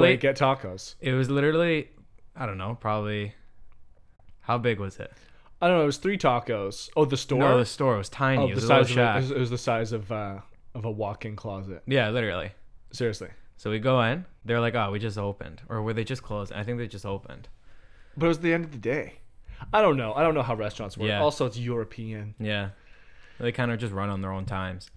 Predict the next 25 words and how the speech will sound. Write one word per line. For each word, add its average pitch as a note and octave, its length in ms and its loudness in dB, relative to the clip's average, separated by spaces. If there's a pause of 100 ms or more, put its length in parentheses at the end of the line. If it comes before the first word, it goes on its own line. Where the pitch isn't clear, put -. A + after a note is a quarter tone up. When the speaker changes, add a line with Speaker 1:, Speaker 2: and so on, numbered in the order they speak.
Speaker 1:
They C3+ 140 2
clearly D#3 300 4
did B2 180 2
'cause B2 100 -6
they C3+ 120 2
took C3+ 200 -4
their A#2+ 160 2
sweet C#3 500 -2
time B2+ 320 2
Speaker 2:
So A#2 160 0
we A2+ 80 -2
Speaker 1:
making A2 40 0
those A2+ 200 2
Speaker 2:
got, G#2+ 220 -4
Speaker 1:
tacos. E2+ 240 -12
Speaker 2:
we A#2 60 -6
got A#2 200 -4 (640)
three C3 280 -2
tacos. G#2 500 -4
Speaker 1:
Each. G#2+ 320 -6 (280)
Speaker 2:
So G#2 160 -6
six - 300 -4
tacos G2 400 -4
total. F2+ 360 -8
Speaker 1:
Yeah. G#2 180 -6